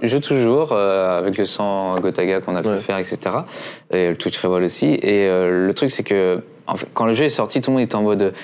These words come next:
Speaker 1: ça va être de la nouveauté, euh,
Speaker 2: Ouais.
Speaker 1: comme, enfin, tout le monde était hypé de ouf, donc tout, la hype, elle, elle est restée, et la saison, ils nous s'est dit,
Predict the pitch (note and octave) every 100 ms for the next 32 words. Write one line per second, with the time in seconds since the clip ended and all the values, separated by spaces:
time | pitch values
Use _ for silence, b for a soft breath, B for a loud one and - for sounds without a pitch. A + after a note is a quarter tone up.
0 | B B B _ - - G2+ G2 G#2+ -
1 | B2+ - G#2+ A#2 A2 A#2+ A#2 A2+ C3+ C#3
2 | C#3 A#2+ A2+ F#2 A2+ G#2+ - - G#2+ G2+
3 | G2 - G1+ - - C#3+ D3 B2+ - C3
4 | B2+ C#3 B2 D3 F3 - G#2+ A2 - -
5 | A#2 G2 G2 C3+ C3+ G2 G2 G#2 G#2 G#2+
6 | D#3+ D3+ G#2 A2 A2 B2+ G#2 G#2+ G#2+